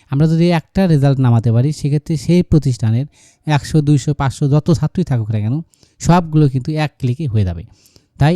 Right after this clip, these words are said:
এই ফর্মুলাটা প্রয়োগ করার ক্ষেত্রে অবশ্যই মনোযোগ সহকারে, যত্ন সহকারে কাজটি করবেন। তো এখন আমরা এই জায়গায় আসার পরে, এই যে কমা যে দিছি, কমার পরে এখানে প্রেস করবেন। এই যে কমার পরে এখানে আসার পর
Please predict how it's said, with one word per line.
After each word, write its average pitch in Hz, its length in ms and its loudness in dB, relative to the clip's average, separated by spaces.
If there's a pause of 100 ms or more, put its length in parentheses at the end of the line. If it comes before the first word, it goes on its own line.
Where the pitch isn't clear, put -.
(100)
এই 175 80 2
ফর্মুলাটা 156 520 4
প্রয়োগ 143 220 0
করার 123 220 0
ক্ষেত্রে 135 260 -4
অবশ্যই 170 420 -2
মনোযোগ 139 460 2
সহকারে, 123 380 0
যত্ন 151 420 0
সহকারে 131 360 -4
কাজটি - 280 -10
করবেন। 90 320 -4 (540)
তো 165 80 -2
এখন 180 180 2
আমরা 143 220 2
এই 180 260 0
জায়গায় 139 280 2
আসার 117 280 0
পরে, 127 320 0 (420)
এই 196 200 2
যে 185 120 0
কমা 156 360 2
যে 147 120 2
দিছি, 127 260 0
কমার 147 360 0
পরে 143 300 2
এখানে 131 340 -2
প্রেস - 220 -6
করবেন। 98 300 -4
এই 117 80 0
যে 117 80 0
কমার 120 300 -2 (100)
পরে 131 220 2 (640)
এখানে 180 280 0
আসার 143 240 2
পর 131 240 0